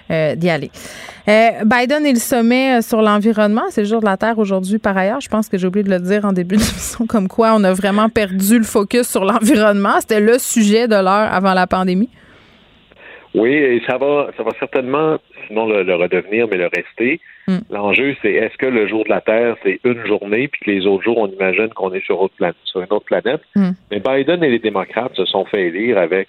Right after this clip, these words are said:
Speaker 2: euh, et il y avait là-dessus, euh,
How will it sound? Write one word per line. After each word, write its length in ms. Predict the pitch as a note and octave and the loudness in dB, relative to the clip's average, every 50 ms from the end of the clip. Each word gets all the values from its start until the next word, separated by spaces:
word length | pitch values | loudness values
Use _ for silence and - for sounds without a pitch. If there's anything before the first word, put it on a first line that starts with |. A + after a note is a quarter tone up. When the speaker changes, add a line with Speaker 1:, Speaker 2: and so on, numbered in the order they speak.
| _ - - | _ -6 -4
Speaker 2:
euh, 300 | F2+ E2 D#2+ D#2 D2 C#2 - - - - - - - | 0 0 0 0 0 -4 -6 -12 -20 -20 -14 -6 -4
et 80 | E2+ F2+ | -2 -2
il 60 | G2 F#2 | 0 0
y 80 | F#2 | -2
avait 340 | F2+ E2 G2 A2 A2+ A2+ G#2+ | 0 0 0 0 0 0 0
là-dessus, 560 | F2 F#2 F2+ - - - - - B2+ B2+ B2 - _ _ _ _ _ - - | 0 -2 -2 -2 -4 -6 -2 0 0 0 0 -4 _ _ _ _ _ -8 -4
euh, 280 | E2+ E2+ E2 D#2+ D#2+ | -4 -2 -2 -4 -4